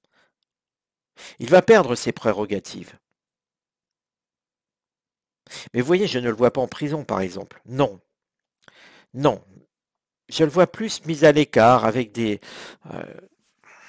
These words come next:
je dirais, non, j'ai pas le sentiment que ça soit des amendes. Euh, je dirais une mise à l'écart, vous savez, un petit peu,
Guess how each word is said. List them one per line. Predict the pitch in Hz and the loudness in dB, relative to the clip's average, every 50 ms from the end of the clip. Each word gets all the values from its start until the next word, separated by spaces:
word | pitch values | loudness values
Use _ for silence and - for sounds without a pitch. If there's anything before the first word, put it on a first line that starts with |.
| - - - - - - - - - _ _ _ - _ _ _ _ _ _ _ _ _ _ _ _ _ - - - _ _ _ | -20 -20 -20 -20 -20 -20 -20 -20 -20 _ _ _ -20 _ _ _ _ _ _ _ _ _ _ _ _ _ -20 -20 -20 _ _ _
je | - - | -14 -6
dirais, | - 143 131 156 151 - - _ _ _ _ _ _ _ _ _ _ _ _ _ _ _ _ _ _ - - - | -2 2 4 4 4 2 0 _ _ _ _ _ _ _ _ _ _ _ _ _ _ _ _ _ _ -20 -14 -10
non, | 147 160 185 | -10 -8 -8
j'ai | 180 - 135 117 | -6 -6 -6 -2
pas | - 190 | -2 -2
le | - - | -4 -4
sentiment | 170 151 - - 131 139 131 | -8 -10 -10 -10 -12 -12 -12
que | - | -10
ça | - 117 | -10 -10
soit | - - 135 123 | -8 -6 -6 -6
des | - 123 107 98 107 | -4 -6 -4 -2 -2
amendes. | 104 101 104 104 107 104 92 90 - _ _ - - - _ _ _ - - | -2 -2 -4 -8 -12 -12 -18 -20 -20 _ _ -20 -20 -20 _ _ _ -12 -8
Euh, | 104 101 101 101 98 98 92 82 - - _ _ _ _ _ _ _ _ _ _ _ _ _ _ _ _ _ _ _ _ _ _ _ _ _ _ _ _ _ _ _ - | -6 -4 -4 -4 -4 -6 -6 -8 -10 -14 _ _ _ _ _ _ _ _ _ _ _ _ _ _ _ _ _ _ _ _ _ _ _ _ _ _ _ _ _ _ _ -16
je | 127 131 | -10 -6
dirais | 131 180 175 190 | -2 -2 -2 -2
une | 170 147 | -4 -6
mise | 165 170 - 156 | -8 -2 2 2
à | 143 | 2
l'écart, | 147 139 - 185 175 | 2 2 2 0 0
vous | 139 135 | 0 -2
savez, | - - 175 202 | -6 -6 -4 -4
un | 190 147 | -4 -6
petit | - - | -6 -12
peu, | - - 156 156 | -12 -10 -8 -8